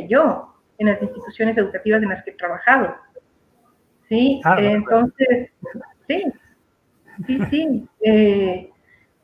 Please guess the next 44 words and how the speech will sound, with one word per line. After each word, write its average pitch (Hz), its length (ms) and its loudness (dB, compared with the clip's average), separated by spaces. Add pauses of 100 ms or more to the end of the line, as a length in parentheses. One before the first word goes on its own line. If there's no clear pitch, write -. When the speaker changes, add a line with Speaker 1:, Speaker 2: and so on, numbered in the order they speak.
(380)
Speaker 1:
y 240 100 4
no 269 100 8
es 320 140 0
fácil, 285 400 0
pues, 214 180 4
o 220 60 -2
sea, 240 140 0
¿a - 340 -14
quién 339 140 -4
le 311 100 2
puede 269 280 2 (100)
gustar 220 440 0
hacer 196 280 -2
eso? 190 420 -8 (240)
Ni 226 200 -4
al 226 120 -2
papá, 254 300 2
ni 359 100 0
a 311 40 6
la 233 120 4
mamá, 220 460 4
ni 302 180 4
a 208 120 6
la 254 240 -2
psicóloga, 294 580 2
ni 220 140 2
a 190 40 -2
nadie. 262 440 0 (760)
Porque 233 340 0
es, 262 260 0
eh, 220 520 0
causar 214 340 2
un 233 160 2
dolor 214 360 4
en 208 120 2
el 180 140 -4
otro, 240 400 0 (540)
eh, 208 500 2
Speaker 2:
Ujú. - 60 -14 (300)
Speaker 1:
pero 220 300 6
es 247 140 4
un 269 120 6
dolor 247 260 0
que - 60 -16